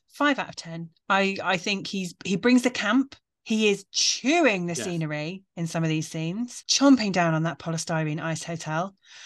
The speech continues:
Speaker 2: Hundred percent.
Speaker 1: But I don't find him particularly evil. I,
Speaker 2: Yeah.
Speaker 1: I just didn't, I didn't find any real sense of menace in him. I didn't really believe that he was gonna be able to,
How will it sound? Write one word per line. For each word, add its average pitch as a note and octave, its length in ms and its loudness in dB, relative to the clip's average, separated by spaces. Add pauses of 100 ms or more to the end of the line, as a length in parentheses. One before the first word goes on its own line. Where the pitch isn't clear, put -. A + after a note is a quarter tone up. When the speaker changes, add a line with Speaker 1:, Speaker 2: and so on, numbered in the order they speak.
(180)
Speaker 2:
Hundred B2+ 280 -12
percent. F2 320 -12
Speaker 1:
But G#3 140 6
I G#3 80 6
don't G#3+ 340 2 (240)
find G#3 340 -4
him G3+ 280 -6 (560)
particularly - 720 -8 (220)
evil. E3 580 2 (160)
I, F#3+ 40 -2
Speaker 2:
Yeah. C#3+ 220 -2
Speaker 1:
I F3+ 80 2
just F#3 260 -4
didn't, G3 380 -4
I F3+ 120 0
didn't F3+ 340 -2
find F3 240 -2
any E3+ 160 -2
real E3+ 140 -2
sense E3+ 260 -8
of E3 80 -4
menace D#3 580 -4
in D#3 120 -4
him. C#3+ 200 -6
I D3 60 -4
didn't E3 200 -4
really D#3 180 -2
believe D3 580 -2
that C#3 100 -12
he D3 120 -6
was D3 320 -8 (140)
gonna E3 160 4
be D#3 140 0
able D3 240 -4
to, C#3+ 540 -8